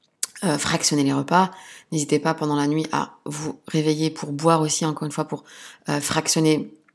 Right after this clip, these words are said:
vos, vos repas et vos, vos boissons. Et si tel est le cas, dans ce cas-là, vous verrez que vous serez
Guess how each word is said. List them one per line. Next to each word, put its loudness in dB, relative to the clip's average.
vos, 6
vos -2
repas 2
et 0
vos, -2
vos -4
boissons. 2
Et 2
si 4
tel 2
est 0
le -2
cas, -2
dans 0
ce -4
cas-là, -4
vous -6
verrez -2
que -6
vous -6
serez 0